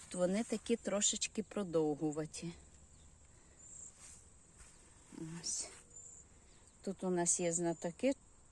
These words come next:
чор-, е, цього перцю, то буду давати і буду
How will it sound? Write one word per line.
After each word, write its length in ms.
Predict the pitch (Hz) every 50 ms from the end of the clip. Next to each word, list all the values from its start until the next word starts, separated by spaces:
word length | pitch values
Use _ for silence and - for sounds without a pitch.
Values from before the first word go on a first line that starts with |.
| - - -
чор-, 280 | - - 190 175 - - -
е, 160 | 165 165 160
цього 340 | - - 185 175 170 175 170
перцю, 580 | - - 190 156 156 - - - - 185 185 - - - - - - - - - - - - - - -
то 100 | - 180
буду 280 | 175 190 190 190 214
давати 480 | 190 190 185 165 170 180 202 220 - 233
і 60 | 208
буду 400 | 185 180 190 180 165 180 170 175